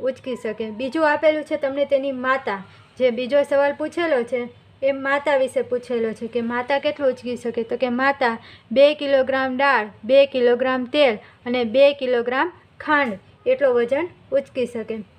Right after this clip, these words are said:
તેની નાની બહેન, તો કે તેની નાની બહેન એક કિલોગ્રામ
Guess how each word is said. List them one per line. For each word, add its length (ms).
તેની 260
નાની 320
બહેન, 440
તો 80
કે 120
તેની 320
નાની 300
બહેન 460
એક 240
કિલોગ્રામ 600